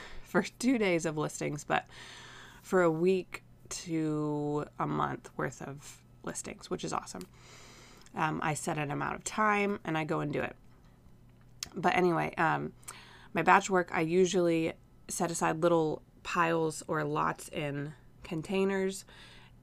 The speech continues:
for a week's worth of listings, and then I start the detagging, picture, all that process. So I'll go over that right now. Um, I was bringing the items home, detagging them,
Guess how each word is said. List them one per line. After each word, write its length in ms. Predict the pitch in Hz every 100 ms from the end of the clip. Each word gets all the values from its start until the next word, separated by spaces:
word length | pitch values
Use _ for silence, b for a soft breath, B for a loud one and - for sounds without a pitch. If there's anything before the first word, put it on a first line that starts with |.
| -
for 640 | - - 175 165 165 160 - -
a 100 | 156
week's 380 | 156 180 -
worth 260 | 165 160 -
of 240 | - 143
listings, 800 | 151 165 - - 202 196 208 214 -
and 220 | 170 165
then 100 | 160
I 160 | 156 156
start 400 | - 165 156 151 -
the 380 | 151 147 147 151 B B B B B B B - -
detagging, 1080 | 165 170 170 160 160 156 160 151 151 151 147
picture, 640 | - 160 - - - 156 -
all 100 | 160
that 140 | 151
process. 360 | - 160 - -
So 120 | -
I'll 80 | 170
go 100 | 170
over 80 | 156
that 200 | 156 - - - - -
right 180 | 185 -
now. 220 | - - B B B -
Um, 240 | 170 151 -
I 100 | 190
was 180 | 202 165
bringing 560 | 151 165 170 190 220
the 120 | 226
items 340 | 214 214 247 240
home, 360 | 190 180 196 - - - - -
detagging 580 | 190 226 214 180 170 165
them, 280 | 160 156